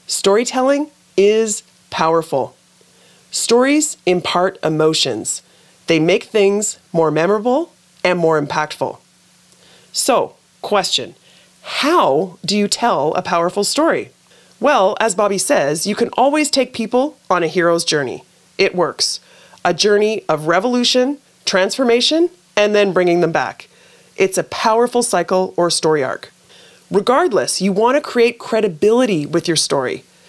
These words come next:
Involve and resonate with the audience. Take them on an emotional journey. Immerse them in drama and intrigue and suspense. A few other pointers.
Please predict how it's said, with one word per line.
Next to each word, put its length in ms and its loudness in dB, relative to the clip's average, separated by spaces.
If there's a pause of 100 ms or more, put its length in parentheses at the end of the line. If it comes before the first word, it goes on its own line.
(520)
Involve 680 2
and 220 0
resonate 520 0
with 140 -6
the 120 2
audience. 540 -4 (500)
Take 200 0
them 160 4
on 160 2
an 120 2
emotional 680 2
journey. 520 0 (440)
Immerse 440 2
them 400 -2
in 180 2
drama 540 0 (200)
and 140 0
intrigue 580 0 (240)
and 160 -2
suspense. 680 -4 (760)
A 80 2
few 220 2
other 160 2
pointers. 540 -2